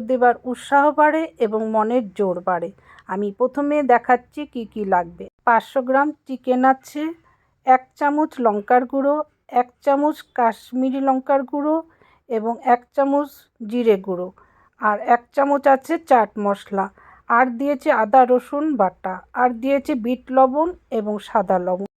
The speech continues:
আধা চামচ হলুদের গুঁড়ো এবং টমেটো সস দুই চামচের উপরে, আর সোয়া সস এক চামচ দিয়ে কিছুটা টক দই দিলাম। তারপর ভালো করে এটাকে হাতের সাহায্যে মেখে নিতে হবে, যেন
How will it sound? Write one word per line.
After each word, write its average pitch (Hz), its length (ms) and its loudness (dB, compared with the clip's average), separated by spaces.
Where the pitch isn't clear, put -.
আধা 247 340 2
চামচ 311 420 0
হলুদের 233 540 -2
গুঁড়ো 277 300 -2
এবং 226 140 -4
টমেটো 247 460 -2
সস 302 260 4
দুই 233 320 -6
চামচের 247 460 -2
উপরে, 180 300 -12
আর 196 120 0
সোয়া 254 260 6
সস 320 220 2
এক 226 180 4
চামচ 190 360 -8
দিয়ে 277 300 0
কিছুটা 240 380 -4
টক 233 200 2
দই 294 180 0
দিলাম। 285 340 0
তারপর 247 460 2
ভালো 233 260 -2
করে 262 240 -2
এটাকে 226 340 -4
হাতের 240 380 -4
সাহায্যে 262 400 0
মেখে 196 340 -4
নিতে 175 320 -10
হবে, 185 200 -10
যেন 247 240 0